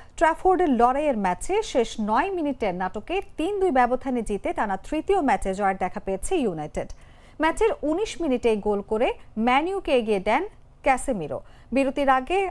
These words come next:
আর কানো গোল হয়নি ম্যাচে। ফলে এই লিড নিয়ে বিরতিতে যায় দুই দল। বিরতির পর ছাপ্পান্ন মিনিটে ব্যবধান দ্বিগুণ করেন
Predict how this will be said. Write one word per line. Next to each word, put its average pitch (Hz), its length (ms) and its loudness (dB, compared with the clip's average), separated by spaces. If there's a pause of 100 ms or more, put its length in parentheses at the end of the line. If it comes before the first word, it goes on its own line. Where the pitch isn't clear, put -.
(120)
আর 254 180 4
কানো 359 340 0
গোল 254 320 2
হয়নি 214 360 -2
ম্যাচে। 175 360 -4 (1500)
ফলে 330 340 4
এই 349 240 6
লিড 302 360 4
নিয়ে 202 240 2
বিরতিতে 247 480 0
যায় 247 240 4
দুই 226 160 0
দল। 151 220 -2 (240)
বিরতির 320 320 2
পর 427 220 4
ছাপ্পান্ন 392 420 2
মিনিটে 392 380 0
ব্যবধান 311 540 2
দ্বিগুণ 294 420 0
করেন 254 420 2